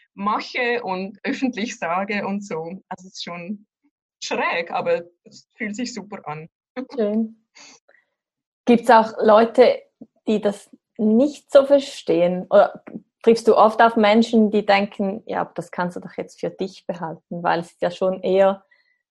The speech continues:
Speaker 2: so ein Thema, das in der Öffentlichkeit oftmals nicht so besprochen wird?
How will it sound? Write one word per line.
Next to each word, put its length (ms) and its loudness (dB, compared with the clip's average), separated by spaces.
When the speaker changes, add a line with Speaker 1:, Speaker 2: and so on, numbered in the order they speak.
Speaker 2:
so 120 -4
ein 240 -4
Thema, 720 4
das 180 -4
in 120 2
der 120 4
Öffentlichkeit 1000 0
oftmals 840 -2
nicht 280 -12
so 80 -6
besprochen 640 -8
wird? 200 -12